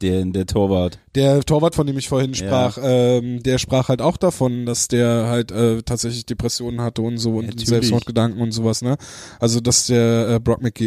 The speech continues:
Speaker 2: äh, McGillis, äh, das, das, ähm, ist dann halt auch ein Thema, ne? Also dieses ständige S-, Geheimhalten und Zurückhalten, sich quasi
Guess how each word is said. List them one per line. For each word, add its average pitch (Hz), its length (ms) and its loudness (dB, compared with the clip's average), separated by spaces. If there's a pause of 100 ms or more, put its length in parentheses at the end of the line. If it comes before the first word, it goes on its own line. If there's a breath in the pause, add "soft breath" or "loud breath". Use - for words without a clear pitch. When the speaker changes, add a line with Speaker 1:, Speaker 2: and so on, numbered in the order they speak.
Speaker 2:
äh, 113 80 -2
McGillis, 113 640 -2 (480 loud breath)
äh, 113 400 2
das, 110 260 -2
das, - 360 -6
ähm, 110 640 0 (120)
ist - 160 2
dann 123 160 4
halt 120 160 2
auch 127 220 4
ein 113 100 -2
Thema, 104 340 -2
ne? 123 280 0 (420 soft breath)
Also 113 120 0
dieses 113 200 -4
ständige 120 360 0
S-, 110 260 -2
Geheimhalten 123 580 0
und 110 120 -4
Zurückhalten, 120 720 -2
sich 110 400 -8 (320)
quasi 107 420 0